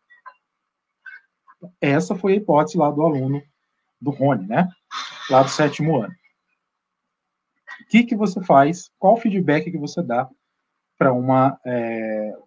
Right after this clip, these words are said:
pra uma hipótese dessa? Então, ele, ele, ele colocava no algodão a responsabilidade, juntamente com a água, né? Lembra que as nossas perguntas engajadoras, ela tava, ela tá relacionada com a água, né? Então, ele atribuía a água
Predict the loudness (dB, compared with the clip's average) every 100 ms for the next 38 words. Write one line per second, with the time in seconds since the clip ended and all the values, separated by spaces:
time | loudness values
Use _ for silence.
0 | -2 0 2 2 0 0 0 0 -4 -14
1 | -18 -20 -8 2 4 6 4 2 2 2
2 | 2 -2 -2 0 2 4 4 4 6 6
3 | 4 2 2 4 4 2 -4 _ _ -2
4 | 0 -2 0 2 2 0 -4 -2 0 -2
5 | 2 4 6 4 2 0 0 -2 -2 -2
6 | 0 -2 -12 -12 -10 -6 -6 -6 -8 -6
7 | -4 -4 -6 -8 -8 -14 _ _ _ _
8 | _ -6 -6 -6 _ 4 6 6 4 2
9 | 4 6 6 4 2 2 0 -2 2 4
10 | 4 2 2 2 2 0 -4 -12 -14 -16
11 | -20 -14 -4 2 4 6 6 6 6 4
12 | 0 2 6 6 6 6 6 6 2